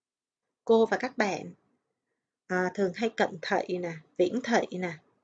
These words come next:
rồi một số bệnh về mắt khác như là quánh gà hoặc là thông manh.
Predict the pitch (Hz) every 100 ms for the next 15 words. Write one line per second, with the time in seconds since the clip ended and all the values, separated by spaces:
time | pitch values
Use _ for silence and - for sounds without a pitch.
0 | _ _ _ _ - 196 190 180 269 269
1 | 180 175 175 196 254 - 285 381 254 196
2 | - 190 247 277 202 185 175 170 - 175
3 | - 220 226 226 240